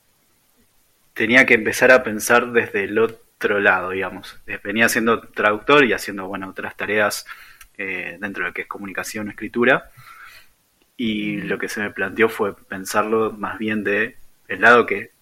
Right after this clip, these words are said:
Speaker 1: de la persona que me está requiriendo esas cosas. Eh, y fue,
Speaker 2: Ajá.
Speaker 1: o sea, yo por ahí pe-, me peleaba por decir, "Che, pero esto no es,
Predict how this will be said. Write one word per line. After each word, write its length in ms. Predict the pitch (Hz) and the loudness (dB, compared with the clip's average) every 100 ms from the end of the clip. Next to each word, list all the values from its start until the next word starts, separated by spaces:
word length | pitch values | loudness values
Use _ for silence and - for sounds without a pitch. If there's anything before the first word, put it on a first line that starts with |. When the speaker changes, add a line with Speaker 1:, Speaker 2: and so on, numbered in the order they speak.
| _ | _
Speaker 1:
de 140 | - 101 | -12 -10
la 160 | 98 | -8
persona 440 | - - - 131 127 | -6 -6 2 4 4
que 80 | 104 | 2
me 100 | 101 | -4
está 240 | - 113 | 4 4
requiriendo 640 | 113 104 - 95 104 107 104 | 6 0 -4 -6 -4 -2 -6
esas 200 | - - | -10 -14
cosas. 320 | - 95 - _ _ _ - - - - _ _ - | -12 -12 -14 _ _ _ -20 -20 -20 -20 _ _ -14
Eh, 400 | 98 98 98 104 | -12 -12 -14 -18
y 40 | |
fue, 320 | - 98 98 | -14 -10 -10
Speaker 2:
Ajá. 320 | 123 127 139 175 _ _ | -12 -14 -18 -20 _ _
Speaker 1:
o 20 | 226 | -12
sea, 120 | - | -6
yo 160 | 107 | -4
por 100 | 104 98 | -2 0
ahí 120 | 107 | 0
pe-, 200 | 98 101 | 0 -2
me 120 | 113 | -2
peleaba 480 | 107 98 104 107 104 | -2 0 4 6 4
por 240 | - 98 95 | 2 -6 -6
decir, 320 | 92 - 98 | -10 -12 -12
"Che, 180 | - 101 | -8 -8
pero 160 | 95 95 | -6 -8
esto 420 | - 110 98 - _ | -6 -6 -6 -8 _
no 120 | 95 | -14
es, 80 | 95 | -14